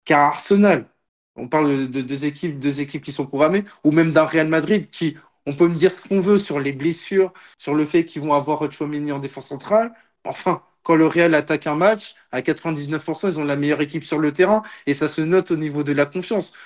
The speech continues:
Le Barça, on n'avait pas ces dispositions-là. Et maintenant, le football est le football et que, à partir du moment où ils ont réussi à se construire une dynamique positive avec des joueurs qui incarnent un nouveau souffle, type Yamal, type Koubarsi,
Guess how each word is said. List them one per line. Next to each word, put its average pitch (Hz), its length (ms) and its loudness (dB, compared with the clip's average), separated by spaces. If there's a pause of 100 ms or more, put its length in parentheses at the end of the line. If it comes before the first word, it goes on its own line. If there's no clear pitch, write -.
(140)
Le - 80 -2
Barça, 156 280 0
on 185 40 2
n'avait 147 160 -2
pas 151 180 -2
ces 151 140 -8
dispositions-là. 156 880 -4 (300)
Et 120 80 -10
maintenant, 135 260 0
le 180 140 6
football 147 400 -2
est 143 60 2
le 139 120 0
football 151 400 0
et 160 140 2
que, 135 180 -4 (220)
à 131 100 -2
partir 160 300 -2
du 165 60 0
moment 190 320 4
où - 40 -8
ils 139 160 0
ont 131 60 0
réussi 202 720 0 (320)
à 139 100 -4
se 156 140 -6
construire 160 420 -4
une 160 120 -2
dynamique 160 640 -2 (280)
positive 165 560 2
avec 139 280 2
des 143 180 2
joueurs 175 320 4 (360)
qui 143 100 -4
incarnent 147 320 0
un 147 60 0
nouveau 147 260 2
souffle, 185 640 -2
type - 280 -8
Yamal, 147 500 4
type 143 320 -4
Koubarsi, 135 640 -2